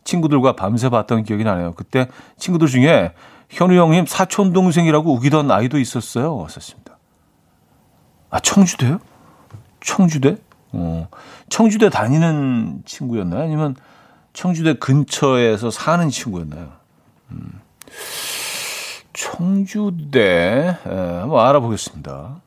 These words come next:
네. <laughs> 뭘 알아보겠다는 거야? 아, 지금 남양주 쪽은 비가 조금씩 오고 있다고 하는데요. 음, 그리고 제주는 폭우 수준으로 내리고 있다고 하고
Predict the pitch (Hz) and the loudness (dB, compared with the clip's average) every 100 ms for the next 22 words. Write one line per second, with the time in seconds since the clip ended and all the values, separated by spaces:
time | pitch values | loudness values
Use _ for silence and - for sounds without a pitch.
0 | _ - 87 82 73 71 78 _ _ _ | _ -12 -10 -8 -10 -14 -20 _ _ _
1 | - - - _ 139 - 131 127 151 135 | -14 -14 -16 _ -2 0 2 4 4 4
2 | 135 123 131 110 - 90 82 87 113 _ | 2 0 0 -2 -6 -8 -8 -12 -14 _
3 | - - - - - - - - - - | -20 -20 -20 -20 -20 -20 -20 -20 -20 -20
4 | - _ _ _ - 107 107 135 170 120 | -20 _ _ _ -2 0 0 0 2 2
5 | 147 175 165 180 180 - 151 175 156 151 | 2 0 2 2 2 2 2 4 4 4
6 | - 139 135 123 127 120 110 101 143 180 | 4 4 4 4 2 4 2 0 -4 -6
7 | _ _ _ _ - - - - - - | _ _ _ _ -18 -14 -12 -12 -14 -16
8 | - 123 - 110 120 - 127 120 123 151 | -18 -20 -10 -6 -6 2 4 4 6 6
9 | 131 69 - - - 190 190 - 151 139 | 4 0 -6 -4 -2 0 0 0 0 2
10 | 117 107 95 101 98 85 - 87 87 85 | 4 2 0 -2 -4 -4 -4 -4 -6 -6
11 | 139 | -8